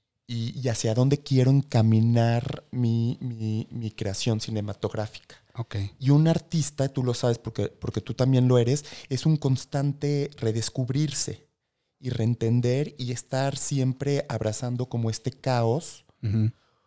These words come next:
Speaker 1: justamente para poder diferenciar la luz de la sombra, ¿no? Un
Speaker 2: Ujú.
Speaker 1: poco en este juego.
Speaker 2: Es complicado. Justo pensé yo en el, ah, en este fenómeno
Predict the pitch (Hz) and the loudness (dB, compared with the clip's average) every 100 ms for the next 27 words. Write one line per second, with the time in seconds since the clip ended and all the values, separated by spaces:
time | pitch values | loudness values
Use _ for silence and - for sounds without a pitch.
0 | _ - - - 143 131 127 135 113 107 | _ -8 -6 0 2 2 0 -2 -2 -4
1 | - 110 113 113 123 123 - _ _ _ | 0 4 6 4 2 -2 -8 _ _ _
2 | _ 127 120 123 110 107 - 120 120 120 | _ -4 -2 0 0 -2 -2 -4 -4 -6
3 | - _ _ _ 123 113 113 117 123 117 | -12 _ _ _ -10 -6 -4 -2 -2 -2
4 | 107 117 113 107 - - 127 180 139 113 | -4 -2 -2 -4 -10 -12 -12 -10 -2 2
5 | 104 120 120 113 113 - 123 113 113 _ | 4 2 0 -4 -8 -4 -2 -2 -6 _
6 | _ _ _ - 160 147 131 156 170 113 | _ _ _ -4 0 0 0 4 4 4
7 | - 131 151 139 113 127 123 127 131 127 | 2 2 2 2 0 0 0 2 2 2
8 | 117 107 98 98 95 92 95 92 87 - | 2 2 0 -2 -4 -4 -6 -6 -8 -12
9 | 135 120 113 113 127 - 113 113 120 113 | -10 -6 -4 -4 -4 -2 0 2 2 2
10 | 101 | 0